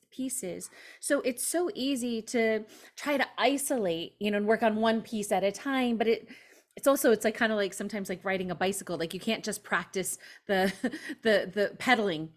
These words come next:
you know, or just the steering, kinda, you have to get the whole thing going. How, how in your work do you, uh, access transformation in such a complex system?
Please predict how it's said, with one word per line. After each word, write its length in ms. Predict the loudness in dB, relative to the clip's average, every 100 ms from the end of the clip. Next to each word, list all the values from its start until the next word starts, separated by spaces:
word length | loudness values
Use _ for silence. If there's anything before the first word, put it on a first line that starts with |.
| _ -8 2
you 100 | 4
know, 140 | 6
or 120 | 6
just 300 | 4 2 -2
the 80 | -4
steering, 380 | -2 2 2 2
kinda, 200 | -2 0
you 120 | -2
have 140 | -2
to 100 | -2
get 160 | -4 -4
the 80 | -6
whole 240 | -6 -6
thing 180 | -4 -4
going. 320 | -2 -4 -6 -12 -20 -20
How, 300 | -8 -2 -2 0
how 440 | 2 2 2 -2 -8 _ -6
in 180 | -2 0
your 160 | 0
work 440 | 0 2 2 0 -6
do 140 | -4
you, 540 | -2 0 -2 -2 -4 -6 -12 -20 -20 _ _ _ _ -8
uh, 440 | -4 0 0 0 -4 _ _ _ _ -2
access 920 | 2 0 -2 -4 0 0 -2 -8 -10
transformation 1040 | -4 -2 -2 -2 -4 -2 -2 -2 -4 -4 -4
in 160 | -6
such 300 | -4 -6 -6
a 40 | -8
complex 560 | -8 -8 -8 -10 -8
system? 540 | -6 -6 -6 -10 -12